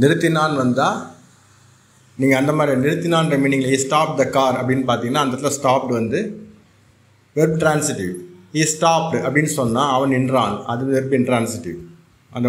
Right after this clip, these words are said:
வார்த்தையுடைய பிர-, பிரயோகம், பயன்பாடு முக்கியமான விஷயம், கவனிக்க வேண்டும். He stopped, அவன் நின்றான். அப்படியே verb intransitive-ஆ எடுத்துங்க. அது எப்படி எழுதலாம்? ஸ்டாப்ன்றது past tense இல்லையா?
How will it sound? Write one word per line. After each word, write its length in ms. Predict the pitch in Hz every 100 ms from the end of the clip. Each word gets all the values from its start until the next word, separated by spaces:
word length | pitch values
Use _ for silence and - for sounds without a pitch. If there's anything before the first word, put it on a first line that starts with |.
| 120
வார்த்தையுடைய 460 | 147 165 151 127 120
பிர-, 200 | 127 120 -
பிரயோகம், 380 | 127 143 123 92 92 -
பயன்பாடு 400 | 131 139 127 123 120
முக்கியமான 340 | 104 127 120 113
விஷயம், 280 | 104 95 92
கவனிக்க 260 | 113 113 101
வேண்டும். 240 | 98 82 - - - - - -
He 100 | 175 185
stopped, 380 | 185 151 135 - 107 - 135
அவன் 180 | 151 131
நின்றான். 400 | 127 120 117 110 -
அப்படியே 240 | 123 120 120 117
verb 180 | - 143
intransitive-ஆ 540 | 127 139 135 143 139 135
எடுத்துங்க. 320 | - 110 90 87 - - _ - _ _ _ _ _ _ _ -
அது 120 | 151
எப்படி 180 | 175 202
எழுதலாம்? 340 | 170 160 139 131 127
ஸ்டாப்ன்றது 540 | 156 160 165 147 139 135
past 200 | 135 139
tense 160 | 143 120 127
இல்லையா? 220 | 160